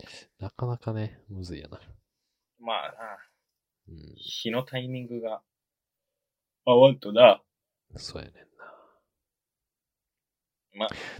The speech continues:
Speaker 1: ただでもやっぱ、す-、こういう話を配信していくっていう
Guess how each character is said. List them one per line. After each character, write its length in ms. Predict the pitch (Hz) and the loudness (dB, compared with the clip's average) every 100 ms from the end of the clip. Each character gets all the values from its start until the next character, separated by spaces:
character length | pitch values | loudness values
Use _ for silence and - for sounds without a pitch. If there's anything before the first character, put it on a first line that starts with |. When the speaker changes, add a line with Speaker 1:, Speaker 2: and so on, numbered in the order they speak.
| - | 6
Speaker 1:
た 100 | 123 | 6
だ 60 | |
で 60 | 127 | 8
も 120 | 110 | 4
や 60 | 110 | 0
っ 20 | |
ぱ、 280 | - 87 - _ _ _ _ - | 0 -6 -8 _ _ _ _ -18
す-、 720 | - - - - - - - | -12 -12 -12 -12 -14 -16 -12
こ 160 | - 127 | 2 4
う 20 | |
い 40 | |
う 20 | 123 | 6
話 560 | - 139 143 - 143 | 4 4 4 4 6
を 100 | 127 | 6
配 400 | - - 123 123 | 4 2 4 6
信 320 | 120 - 123 | 4 0 0
し 140 | 120 - | 0 4
て 100 | 113 | 4
い 80 | 113 | 4
く 140 | 123 | 2
っ 20 | |
て 220 | - - | 0 -2
い 40 | 92 | -6
う 220 | 85 - | -6 -10